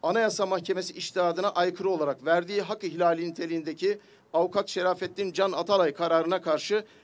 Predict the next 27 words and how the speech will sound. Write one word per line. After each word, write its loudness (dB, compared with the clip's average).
Anayasa 0
Mahkemesi'nde -2
adil 4
yargılanma 2
hakkının, -4
seçme, -2
seçilme -2
ve -2
siyasi 0
faaliyette 0
bulunma -4
hakkının -6
ve 2
kişi -6
hürriyeti -2
ve 2
güvenliği 0
hakkının -4
ihlal 2
edildiği -4
gerekçesiyle -4
tedbir 0
istemli -2
bireysel 0
başvuruda -4
bulunulması -4
nedeniyle 0